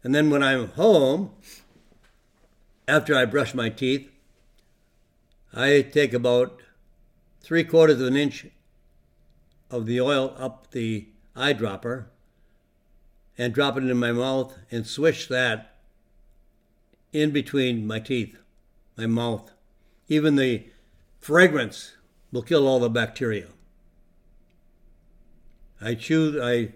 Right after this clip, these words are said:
I swish that in my mouth while I'm showering. Don't spit it out. It is still good, and it will still kill all the bacteria in your esophagus and your stomach, and even further down.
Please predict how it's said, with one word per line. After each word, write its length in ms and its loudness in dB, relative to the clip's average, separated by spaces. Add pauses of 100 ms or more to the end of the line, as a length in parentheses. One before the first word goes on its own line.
I 80 -6
swish 300 0
that 220 0
in 180 2
my 120 0
mouth 380 0 (840)
while 180 -4
I'm 120 0
showering. 560 -2 (1000)
Don't 260 0
spit 220 -2
it 120 0
out. 300 -2 (1700)
It 160 -2
is 180 -2
still 340 6
good, 440 2 (1400)
and 160 -2
it 20 2
will 100 0
still 320 4
kill 440 0
all 280 0
the 100 -4
bacteria 540 2
in 200 -4
your 180 -4
esophagus 640 -6
and 100 -6
your 80 -8
stomach, 460 -8 (840)
and 120 -6
even 200 -4
further 260 -6
down. 340 -6